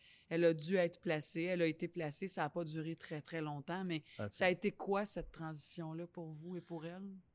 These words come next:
Speaker 2: Ben, c'était dur. C'était dur
Speaker 1: Mm.
Speaker 2: d'expliquer qu'est-ce qui se passait, pourquoi. Il y a des moments où elle se laissait guider en confiance avec moi. Puis d'autres moments qu'elle dit, « Mais pourquoi je suis là ?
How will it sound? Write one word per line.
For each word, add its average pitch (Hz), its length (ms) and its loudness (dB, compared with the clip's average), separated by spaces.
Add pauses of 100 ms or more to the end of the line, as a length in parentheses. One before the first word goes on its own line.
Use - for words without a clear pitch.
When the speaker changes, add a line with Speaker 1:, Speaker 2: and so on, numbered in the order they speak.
(300)
Speaker 2:
Ben, 120 380 4
c'était - 520 -2
dur. 107 440 -6 (160)
C'était - 300 0
dur 113 220 0
Speaker 1:
Mm. - 20 -4
Speaker 2:
d'expliquer 92 580 -4
qu'est-ce 123 240 -4
qui - 100 -6
se - 100 -8
passait, 110 580 0
pourquoi. 123 520 -2 (720)
Il 123 40 4
y - 20 6
a 127 40 6
des 143 80 8
moments 143 260 10
où 143 140 8
elle 123 60 6
se - 180 2
laissait 131 240 6
guider 120 400 4
en 107 100 0
confiance 113 680 0
avec 107 280 -2
moi. 135 240 -4 (640)
Puis 123 100 -4
d'autres 139 180 6
moments 123 260 2
qu'elle - 140 -8
dit, « - 120 -10
Mais 117 100 -4
pourquoi - 320 -16
je - 60 -8
suis - 160 -8
là ? 214 160 -8